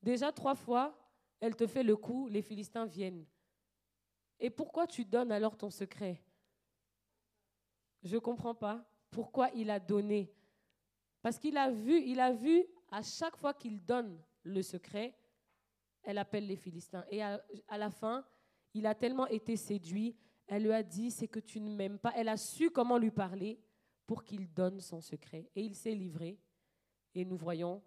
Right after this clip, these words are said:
comment ça s'est terminé. Il a perdu sa force. L'Esprit de l'Éternel s'est retiré de lui et on a pu l'attraper et lui crever les yeux.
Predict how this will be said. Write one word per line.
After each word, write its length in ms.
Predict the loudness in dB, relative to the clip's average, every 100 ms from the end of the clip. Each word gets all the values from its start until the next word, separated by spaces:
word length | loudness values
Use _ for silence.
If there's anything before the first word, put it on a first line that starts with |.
| _ _ _
comment 240 | -12 -10 -10
ça 180 | -10
s'est 160 | -12 -10
terminé. 560 | -10 -10 -8 -8 -10 -12 _ _ _ _
Il 120 | -6 -6
a 60 |
perdu 460 | -4 -6 -6 -6 -12
sa 220 | -10 -10
force. 480 | -8 -6 -6 -10 -20 _ _ -6
L'Esprit 440 | -2 -2 -2 -2
de 100 | 0
l'Éternel 500 | 0 -2 -4 -4 -4
s'est 220 | -6 -6
retiré 640 | -6 -6 -6 -4 -4 -2 0
de 140 | 0
lui 320 | 0 -2 -4 _ _ _ _ 0
et 280 | 0 0 -4 _ _
on 120 | -4
a 100 | -4
pu 200 | -2 -2
l'attraper 580 | -2 -4 -4 -6 -2 -2
et 80 | 0
lui 180 | 0 -2
crever 460 | -2 4 4 6 4
les 320 | 2 0 0
yeux. 180 | -2